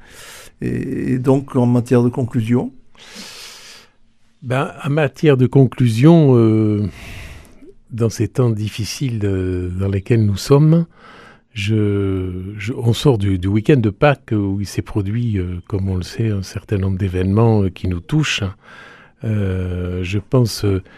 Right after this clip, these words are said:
Speaker 2: je pense, euh, à mes frères bénédictins dans Calca qui ont pris la foudre le samedi saint, euh, sur le clocher.
Speaker 1: Ah oui, ah oui.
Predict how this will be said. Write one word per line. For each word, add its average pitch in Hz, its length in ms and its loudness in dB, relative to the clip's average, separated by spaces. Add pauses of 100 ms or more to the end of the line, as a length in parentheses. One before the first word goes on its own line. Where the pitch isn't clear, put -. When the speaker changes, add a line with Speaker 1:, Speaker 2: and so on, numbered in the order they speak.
Speaker 2:
je 107 140 -2
pense, 113 400 2
euh, 95 380 0 (580)
à 101 380 0
mes 92 400 -2
frères 120 300 0
bénédictins 113 680 4
dans 110 180 2
Calca 98 440 -2
qui - 160 -6
ont 98 100 -2
pris - 220 -4
la 120 100 2
foudre 131 480 0
le 104 120 2
samedi 113 440 0
saint, 135 400 0
euh, 104 120 0
sur 117 220 -2
le 107 120 0
clocher. 104 420 0
Speaker 1:
Ah 170 120 4
oui, 147 160 0 (200)
ah 113 100 -2
oui. 110 120 -4